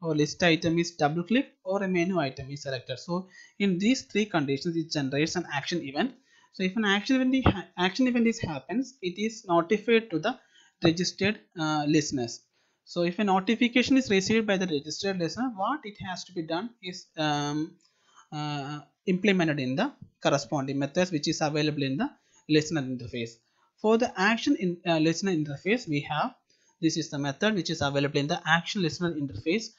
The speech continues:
So if a keyboard event, if a button is pressed or an item is double clicked or a menu item is selected, it generates the action event. So if an action event is happen, then what is to be performed is done by the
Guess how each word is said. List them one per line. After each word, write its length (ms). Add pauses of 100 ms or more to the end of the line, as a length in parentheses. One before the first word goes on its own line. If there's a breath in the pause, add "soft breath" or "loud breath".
(220 soft breath)
So 120
if 160
a 80
keyboard 500
event, 240
if 160
a 160
button 380
is 160
pressed 400
or 200
an 140 (100)
item 360
is 100
double 280
clicked 300
or 160
a 60
menu 300
item 340
is 140
selected, 400 (360 soft breath)
it 140
generates 400
the 220
action 400
event. 240 (320 soft breath)
So 100
if 100
an 160
action 340
event 260
is 100
happen, 720 (500)
then 300
what 280
is 140
to 100
be 120
performed 560
is 60
done 280
by 160
the 200